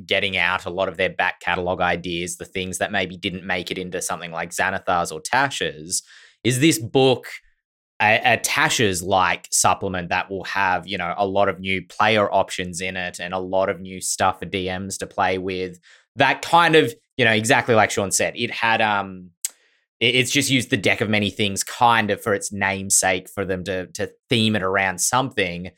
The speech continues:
The question I'm coming to is, do we think that they will, much like they did with Tasha's, try to sneak in some five point five slash six E slash one D and D concepts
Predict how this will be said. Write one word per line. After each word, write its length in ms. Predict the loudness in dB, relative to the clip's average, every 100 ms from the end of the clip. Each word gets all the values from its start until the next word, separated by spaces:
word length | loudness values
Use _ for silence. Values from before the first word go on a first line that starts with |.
| _ _ _ _
The 140 | -4 -2
question 380 | 4 4 6 2
I'm 80 |
coming 240 | 4 2 2
to 140 | 4
is, 160 | 2 2
do 180 | 4 4
we 100 | 4
think 340 | 2 0 2
that 200 | 2 4
they 160 | 4 4
will, 320 | 4 2 0 -2
much 280 | -2 0
like 140 | 0 2
they 160 | 0
did 200 | 2 0
with 180 | 0 -2
Tasha's, 500 | -2 0 0 -4 -6
try 480 | -10 -2 2 4 4
to 240 | 0 -6
sneak 480 | -6 -6 -4 -6 -4
in 300 | -6 -6 -6
some 220 | -6 -8
five 280 | -2 0 0
point 260 | -2 -6 -4
five 300 | 0 0 -2
slash 380 | -2 -2 -2 -6
six 320 | -6 -6 -2
E 240 | -2 -2
slash 360 | -2 -2 -2 -4 -14 _
one 340 | 2 2 4 4
D 160 | 4
and 120 | 4 4
D 500 | 4 4 2 -2 -10 _ _ _
concepts 800 | 0 4 4 4 4 4 2